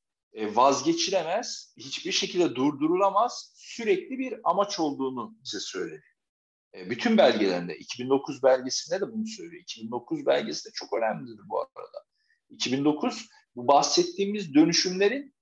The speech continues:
tescilidir. Yani Hizbullah'ın Lübnan siyasi sistemiyle uyumlaşması, e, veya dış politikasının dönüşmesi, İran'la ilişkilerinin işte farklı bir noktaya taşınması, daha radikal söylemden daha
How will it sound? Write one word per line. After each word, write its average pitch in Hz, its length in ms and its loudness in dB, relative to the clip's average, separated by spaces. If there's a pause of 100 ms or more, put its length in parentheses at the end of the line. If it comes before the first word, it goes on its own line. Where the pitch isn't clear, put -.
(100)
tescilidir. 160 720 0
Yani 107 340 4
Hizbullah'ın 127 640 0
Lübnan 147 340 2
siyasi 127 460 -4
sistemiyle 123 760 -2 (380)
uyumlaşması, 123 1080 2 (340)
e, 110 200 4
veya 123 320 8
dış - 240 0
politikasının 131 760 -2
dönüşmesi, 120 760 0
İran'la 123 460 2
ilişkilerinin 123 720 -8
işte 113 420 -2 (180)
farklı 117 420 -2
bir 113 140 -4
noktaya 113 420 -2
taşınması, 113 600 -6
daha 139 260 4
radikal 120 480 0
söylemden 113 640 -6
daha 120 260 4